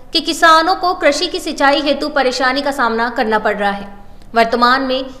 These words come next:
सिंचाई का कार्य चल रहा है और विद्युत विभाग द्वारा रात्रि में विद्युत प्रदाय किया जा रहा है, जिसके चलते किसानों को काफ़ी परेशानी का सामना करना पड़ रहा है।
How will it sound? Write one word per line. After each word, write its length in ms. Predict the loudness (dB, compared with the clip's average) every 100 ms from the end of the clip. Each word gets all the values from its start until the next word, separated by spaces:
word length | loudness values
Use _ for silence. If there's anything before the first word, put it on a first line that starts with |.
| -10
सिंचाई 340 | -6 0 0
का 120 | 0 2
कार्य 260 | 4 4
चल 220 | 4 2
रहा 220 | 2 0 -2
है 180 | -4 -10 -16 -4 2
और 140 | 4
विद्युत 400 | 2 0 -2 -2
विभाग 400 | -2 4 4 6
द्वारा 240 | 4 4
रात्रि 400 | 4 4 4 2
में 140 | -4 -4
विद्युत 280 | -4 -4 -4
प्रदाय 380 | 0 2 2
किया 340 | 0 2 4 4
जा 200 | 0 0
रहा 120 | 0
है, 180 | -4 -10 -16 -18 -6
जिसके 240 | -4 -2 -2
चलते 380 | 0 0 -2 -6 -10 -12
किसानों 340 | -2 2 2 0
को 100 | 2
काफ़ी 300 | 4 4 0
परेशानी 500 | 0 0 0 0 0
का 100 | -2
सामना 460 | -2 -2 -2 -2
करना 220 | -2 0 0
पड़ 180 | 0
रहा 220 | -2 -4
है। 100 | -6